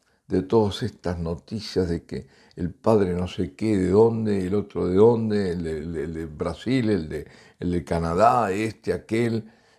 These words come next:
y, y los charlatanes que andan dando vueltas, y que esto, y que va a venir esto, y que va a ser así, y que te dicen cómo va a ser todo. Y eso es lo peor, porque la gente quiere saber cómo va a ser,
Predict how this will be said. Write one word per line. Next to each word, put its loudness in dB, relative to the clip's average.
y, -2
y -2
los 0
charlatanes 2
que -2
andan 0
dando 2
vueltas, 2
y -8
que -4
esto, -4
y -4
que -6
va 2
a 2
venir 0
esto, -2
y -2
que -4
va 2
a -2
ser -2
así, -4
y -14
que 0
te 2
dicen 0
cómo 2
va 2
a -4
ser -8
todo. 0
Y 0
eso 0
es 10
lo 10
peor, 6
porque 0
la 0
gente -4
quiere -2
saber -2
cómo -6
va -4
a -12
ser, -14